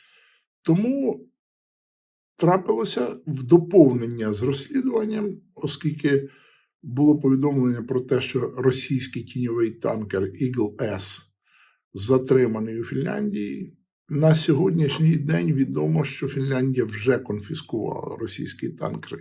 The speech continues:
Eagle С. І це дуже показово, бо поки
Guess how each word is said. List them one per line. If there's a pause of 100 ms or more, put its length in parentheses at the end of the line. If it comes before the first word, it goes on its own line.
Eagle
С. (500)
І
це
дуже
показово,
бо
поки